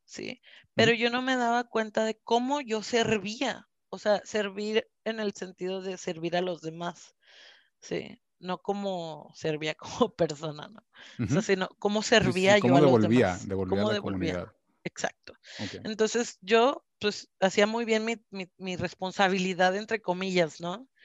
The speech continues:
Speaker 1: O sea, lo que me tocaba hacer. Pero a la mo-, a la hora de, en el momento de que llegaban a pedirme algo, mi actitud, güey, o mis acciones eran súper horribles.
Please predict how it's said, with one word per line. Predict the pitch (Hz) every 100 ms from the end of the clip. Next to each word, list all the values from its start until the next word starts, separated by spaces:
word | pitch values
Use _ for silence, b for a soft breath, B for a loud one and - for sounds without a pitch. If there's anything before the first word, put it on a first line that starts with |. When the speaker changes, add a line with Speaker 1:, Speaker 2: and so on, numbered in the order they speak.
| B B B _ _
Speaker 1:
O |
sea, | - 185 165
lo | 165
que | 180
me | 175 165
tocaba | 165 - 165 175
hacer. | 170 160 165 _
Pero | 208 202 196 190
a |
la | 190 190
mo-, | 190 196
a | 196
la | 196 190
hora | 196 233
de, | 233 208 - - -
en | - 202
el | 214
momento | 214 208 208 233 240
de | 240
que | 202 175
llegaban | 175 175 175 185 196 190 170 160 -
a | -
pedirme | 165 160 165 170 185
algo, | 175 170 165 180 - B B B B -
mi | 202
actitud, | 202 - - 208 185 214 214 208
güey, | 208 226 285 - _ _ _ _
o | 180
mis | 185 180 180
acciones | - 196 196 208 220
eran | 214 226
súper | - 214 202 175
horribles. | 170 160 196 226 247 170 -